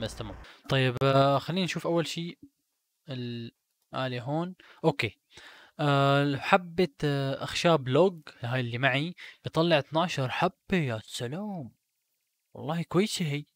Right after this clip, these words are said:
اثناشر حبة. حلو. طيب، خليني أحطهم كلهم معناتها. أوب، أوب، أوب. مليم. أوكي. حط هون. الطريقة هي. بس والله التجميع بياخد وقت الصراحة.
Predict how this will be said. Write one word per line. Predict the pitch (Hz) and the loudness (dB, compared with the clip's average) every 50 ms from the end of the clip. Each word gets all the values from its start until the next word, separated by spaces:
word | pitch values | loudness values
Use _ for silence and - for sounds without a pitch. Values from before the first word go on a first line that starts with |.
| _ _ _ _ _ _ _ _ _ _ _ _ _ _ _ _ | _ _ _ _ _ _ _ _ _ _ _ _ _ _ _ _
اثناشر | _ - 156 - - 180 160 | _ -4 -4 0 2 0 2
حبة. | - - 196 190 185 180 160 123 107 - _ | 2 0 0 -2 0 -2 -4 -4 -6 -8 _
حلو. | - - 185 147 107 - _ _ _ - - - - - - - _ | -2 0 0 0 -2 -6 _ _ _ -20 -20 -20 -20 -20 -20 -12 _
طيب، | - 156 143 - | -4 -4 -4 -2
خليني | - - 180 185 165 143 | -2 -2 0 0 0 -2
أحطهم | 135 - 139 - - 127 117 | -2 -4 -6 -6 -6 -8 -4
كلهم | - - 127 113 110 107 | -4 -4 -4 -4 -4 -6
معناتها. | 101 104 117 120 120 - 117 127 160 175 _ _ _ _ _ _ _ _ _ _ _ _ _ _ _ _ - | -6 -6 -6 -6 -6 -6 -8 -8 -8 -12 _ _ _ _ _ _ _ _ _ _ _ _ _ _ _ _ -14
أوب، | 139 131 135 | -14 -10 -8
أوب، | 131 131 131 | -8 -8 -8
أوب. | 127 120 - _ _ _ _ _ _ _ _ _ - | -8 -10 -10 _ _ _ _ _ _ _ _ _ -12
مليم. | 117 120 127 135 143 139 131 113 - - - _ _ _ _ _ _ _ _ _ _ _ _ _ _ _ _ _ _ _ _ _ _ _ _ _ _ _ _ _ _ - | -10 -8 -6 -6 -6 -6 -6 -8 -12 -18 -20 _ _ _ _ _ _ _ _ _ _ _ _ _ _ _ _ _ _ _ _ _ _ _ _ _ _ _ _ _ _ -16
أوكي. | 127 - - - 113 - - 202 _ _ _ | -16 -14 -14 -14 -16 -16 -18 -20 _ _ _
حط | _ - - _ - | _ -12 -12 _ -8
هون. | 127 131 147 170 185 190 190 - _ _ _ _ _ _ _ _ _ _ _ - - - _ _ _ _ - | -6 -2 -2 -2 -2 -2 -6 -10 _ _ _ _ _ _ _ _ _ _ _ -20 -20 -20 _ _ _ _ -16
الطريقة | 120 - - 120 120 135 139 127 117 120 | -16 -8 -4 -4 -2 -2 -2 -2 -4 -2
هي. | 113 123 147 165 170 185 190 - - _ _ _ _ _ - - - - _ - | -2 0 0 0 0 -2 -4 -10 -16 _ _ _ _ _ -20 -20 -20 -14 _ -8
بس | 131 - - | -2 2 4
والله | 165 202 220 | 6 6 6
التجميع | 202 - - 156 135 135 156 175 175 147 | 4 2 2 0 0 0 2 2 2 2
بياخد | 143 143 147 147 - - 139 127 | 4 4 4 4 4 0 -2 -2
وقت | 139 135 127 | -2 -2 -4
الصراحة. | - - - - 123 123 117 - - 120 - | -6 -6 -4 -2 0 0 -2 -2 -6 -10 -10